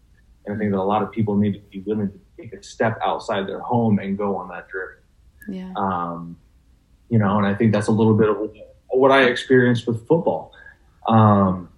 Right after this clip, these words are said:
Speaker 1: you know, I, I, my goal my whole life was to play in the N F L. Like, that was, that was, I was gonna be a professional football player
Speaker 2: Wow.
Speaker 1: because I thought that that was gonna build the biggest platform to reach people.
Speaker 2: Hmm.
Speaker 1: Um, and we'll get back to the platform thing, but,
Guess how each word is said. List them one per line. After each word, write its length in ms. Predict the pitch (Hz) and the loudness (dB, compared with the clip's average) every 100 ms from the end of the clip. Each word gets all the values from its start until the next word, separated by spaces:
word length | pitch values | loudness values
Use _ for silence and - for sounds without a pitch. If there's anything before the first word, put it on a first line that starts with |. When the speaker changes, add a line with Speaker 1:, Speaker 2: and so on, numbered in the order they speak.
| - | -6
Speaker 1:
you 80 | 101 | 0
know, 160 | 95 | 2
I, 220 | 101 101 - - | 2 0 -2 2
I, 480 | 117 117 117 104 - - | 4 6 4 2 -4 -8
my 80 | 113 | -2
goal 340 | 110 143 170 135 | 6 10 10 8
my 80 | 120 | 8
whole 220 | 131 131 | 8 8
life 320 | 131 196 190 | 6 6 4
was 160 | 135 113 | 2 0
to 80 | |
play 160 | - 127 | 0 2
in 100 | 127 | 2
the 60 | 131 | 0
N 100 | 135 | 0
F 140 | 127 | 2
L. 360 | 143 170 165 - _ | 2 2 -2 -8 _
Like, 360 | 123 110 101 - | -4 -4 -4 0
that 180 | 135 151 | 4 4
was, 160 | 135 120 | 4 4
that 100 | 143 | 4
was, 200 | 139 123 | 4 2
I 80 | - | 4
was 200 | 156 147 | 4 4
gonna 160 | 147 147 | 0 -2
be 100 | 151 | 2
a 180 | 131 | 2
professional 540 | 110 - 135 156 160 - | 0 0 0 0 -2 -6
football 320 | - - - | -4 -4 -4
player 400 | - - - - _ - | -6 -8 -10 -16 _ -20
Speaker 2:
Wow. 140 | - - _ 127 | -20 -20 _ 0
Speaker 1:
because 240 | 123 117 | 2 4
I 100 | 117 | 2
thought 160 | 131 123 | 2 0
that 120 | 120 | 0
that 380 | 127 131 - 131 | 0 0 -2 -4
was 120 | 123 | -4
gonna 180 | 131 - | -8 -4
build 200 | 131 127 | -4 -2
the 40 | |
biggest 300 | 127 123 120 | -4 -4 -4
platform 460 | 131 123 - 135 127 | -2 -2 0 -4 -4
to 80 | 123 | -4
reach 240 | 151 - | -4 -6
people. 380 | - 85 - - _ _ _ _ - | -12 -12 -14 -16 _ _ _ _ -16
Speaker 2:
Hmm. 200 | 104 - | -14 -6
Speaker 1:
Um, 540 | 110 101 95 90 90 - _ _ _ _ _ _ | -2 0 -2 -4 -8 -14 _ _ _ _ _ _
and 80 | 127 | 4
we'll 80 | 131 | 6
get 200 | 143 113 | 6 4
back 320 | 123 127 127 | 2 0 -2
to 80 | - | -4
the 160 | 107 104 | -2 0
platform 560 | 110 113 - 117 107 104 | -2 -2 -6 -10 -8 -2
thing, 240 | 110 147 | -2 0
but, 300 | 127 110 - | 2 2 0